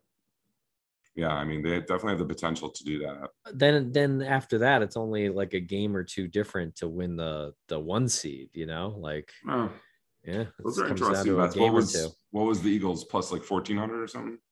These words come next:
Speaker 2: Yeah, I think it was fifteen hundred.
Speaker 1: Oh, fifteen hundred? Okay.
Speaker 2: Yeah.
Speaker 1: That's a good bet.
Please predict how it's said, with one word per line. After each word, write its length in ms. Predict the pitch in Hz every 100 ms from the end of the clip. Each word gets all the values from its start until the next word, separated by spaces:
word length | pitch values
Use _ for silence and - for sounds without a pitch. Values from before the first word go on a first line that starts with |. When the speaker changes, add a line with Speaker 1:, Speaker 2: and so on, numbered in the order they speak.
| _
Speaker 2:
Yeah, 220 | 117 123
I 80 | 101
think 140 | 117
it 40 | 120
was 160 | 104 -
fifteen 440 | 107 - 95 87
hundred. 420 | 82 80 78 73 85
Speaker 1:
Oh, 20 |
fifteen 300 | 87 - 87
hundred? 480 | 87 90 92 80 73
Okay. 180 | 71 80
Speaker 2:
Yeah. 260 | 78 73 82 - _ _ _
Speaker 1:
That's 160 | - 202
a 40 |
good 140 | - 82
bet. 220 | 78